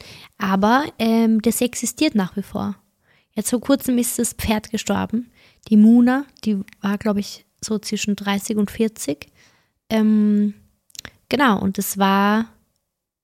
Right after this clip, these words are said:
war wirklich toll. Man muss sagen, das war wirklich so meine früheste Kindheit. Ähm, aber es war schon relativ absurd. Mein Bruder hatte irgendwann mal eine Hasenzucht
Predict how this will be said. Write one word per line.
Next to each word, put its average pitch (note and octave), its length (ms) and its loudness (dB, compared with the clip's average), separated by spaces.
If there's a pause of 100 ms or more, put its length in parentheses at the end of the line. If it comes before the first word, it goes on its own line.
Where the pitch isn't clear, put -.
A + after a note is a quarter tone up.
(500)
war A3 200 2
wirklich B3 260 -2
toll. A#3 160 2
Man A3 120 2
muss A#3+ 140 0
sagen, A3 220 2
das G#3+ 160 -2
war G#3 80 0
wirklich G#3 240 -2
so - 120 -4
meine G3 180 2
früheste G#3+ 640 2
Kindheit. F#3+ 640 -2 (600)
Ähm, F#3 580 2 (180)
aber F#3+ 140 0
es G3+ 120 0
war A#3+ 120 2
schon A#3 180 2
relativ G#3 420 -4
absurd. A3 460 -2
Mein F#3+ 140 2
Bruder G#3 280 2
hatte G3+ 200 -6
irgendwann G3 260 0
mal F#3+ 120 0
eine F#3 300 -2
Hasenzucht G#3+ 1040 -6